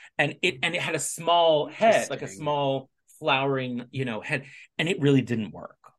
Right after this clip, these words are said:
Speaker 1: Because
Speaker 2: Okay.
Speaker 1: what, what happened is you never believed that it ate somebody. You're like, "How did it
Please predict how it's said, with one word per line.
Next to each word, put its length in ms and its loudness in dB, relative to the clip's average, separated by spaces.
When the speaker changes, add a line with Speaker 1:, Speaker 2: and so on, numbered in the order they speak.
Speaker 1:
Because 420 0
Speaker 2:
Okay. 280 -2
Speaker 1:
what, 260 0
what 160 2
happened 340 2
is 160 2
you 100 -2
never 320 2
believed 840 0
that 140 -2
it 180 -6
ate 200 -2
somebody. 340 -6
You're 200 -2
like, 160 0
"How 220 0
did 140 0
it 200 -2